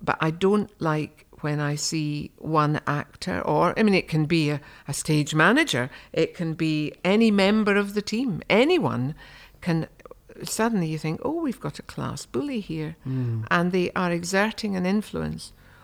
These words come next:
Speaker 1: on some, not perhaps all the company, but it's malign and it spreads, you know. So I don't like bullying, <clears throat> and so my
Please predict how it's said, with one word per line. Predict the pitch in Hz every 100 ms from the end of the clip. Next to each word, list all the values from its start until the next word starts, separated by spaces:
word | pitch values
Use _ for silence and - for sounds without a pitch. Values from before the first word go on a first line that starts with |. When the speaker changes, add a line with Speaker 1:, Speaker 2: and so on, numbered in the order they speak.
| -
Speaker 1:
on | - 160 160
some, | 151 - 185 240 196 -
not | 180 226 -
perhaps | - 165 -
all | - 151 190
the |
company, | - 175 151 143 147 - - -
but | 180 -
it's | - 185
malign | 185 185 180 139 131 147 - - -
and | 147
it | 143
spreads, | - - 180 139 110 - -
you | 147
know. | 151 - - - -
So | -
I |
don't | 190 277 311
like | 202 -
bullying, | 170 156 156 170 -
<clears throat> | 220 196 - -
and | 196 190
so | 220
my | 208 208 190